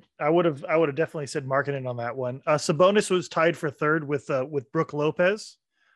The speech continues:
Uh, Gilgeous-Alexander was, uh, second. And, uh, the number one, I don't know why it slightly perturbs me here, but the number one most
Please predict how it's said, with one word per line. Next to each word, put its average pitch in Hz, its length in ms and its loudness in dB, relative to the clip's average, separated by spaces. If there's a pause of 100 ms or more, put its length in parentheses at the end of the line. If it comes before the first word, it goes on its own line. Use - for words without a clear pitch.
(160)
Uh, 143 380 -2 (100)
Gilgeous-Alexander 160 880 2
was, 139 340 -2
uh, 131 160 -6
second. 175 560 -4 (580)
And, 160 260 2
uh, 160 180 6 (280)
the 170 180 -8
number 202 280 6
one, 175 420 6 (120)
I 175 100 2
don't 220 100 2
know 190 100 2
why 175 200 4
it 143 140 -4
slightly 156 560 -6
perturbs 156 580 0
me 120 180 -10
here, 120 300 -2 (300)
but 143 120 -4
the 170 100 4
number 175 300 6
one 180 200 8
most 165 200 4